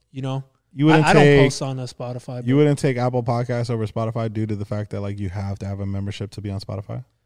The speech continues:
Speaker 1: Um, well, I, I, yeah, sure. I, I didn't even think of Apple, but, um,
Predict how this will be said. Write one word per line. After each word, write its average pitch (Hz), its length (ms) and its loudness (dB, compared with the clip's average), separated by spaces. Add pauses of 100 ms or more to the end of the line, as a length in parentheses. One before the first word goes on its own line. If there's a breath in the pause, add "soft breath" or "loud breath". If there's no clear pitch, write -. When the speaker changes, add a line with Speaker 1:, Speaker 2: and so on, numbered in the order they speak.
(160)
Speaker 1:
Um, 151 340 -2
well, 151 280 0 (180)
I, 147 260 -4
I, 147 80 -4
yeah, 160 260 -2
sure. 143 340 -6 (320)
I, 147 180 0
I 147 120 0
didn't 143 160 -2
even 135 180 -4
think 139 220 -6
of 127 300 -8
Apple, 135 400 -8 (320)
but, 127 260 -4
um, 120 420 -8